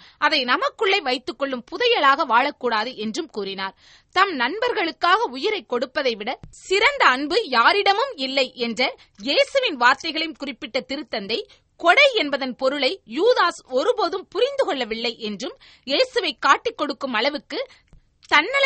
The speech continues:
எண்ணத்தோடு யூதாஸ் வளர்ந்தார் என்றும் கூறினார். தன்னலத்தில் மனச்சான்றை தனிமைப்படுத்துபவர்கள் இறுதியில் எல்லாவற்றையும் இழந்து விடுவார்கள் என்று எச்சரித்த திருத்தந்தை பிரான்சிஸ்,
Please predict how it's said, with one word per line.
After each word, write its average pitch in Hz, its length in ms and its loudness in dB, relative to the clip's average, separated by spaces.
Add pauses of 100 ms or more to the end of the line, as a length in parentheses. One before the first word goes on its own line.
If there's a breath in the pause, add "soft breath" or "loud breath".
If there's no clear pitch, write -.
எண்ணத்தோடு 285 560 0 (280)
யூதாஸ் 415 500 2 (840)
வளர்ந்தார் 311 680 6
என்றும் 277 380 -2
கூறினார். 196 460 -4 (460 soft breath)
தன்னலத்தில் 339 680 2
மனச்சான்றை 320 680 2
தனிமைப்படுத்துபவர்கள் 262 1080 -2 (300 soft breath)
இறுதியில் 349 600 2
எல்லாவற்றையும் 339 800 0
இழந்து 370 340 0
விடுவார்கள் 262 520 0
என்று 220 260 -8
எச்சரித்த 285 540 -4
திருத்தந்தை 247 440 -10
பிரான்சிஸ், 220 540 -6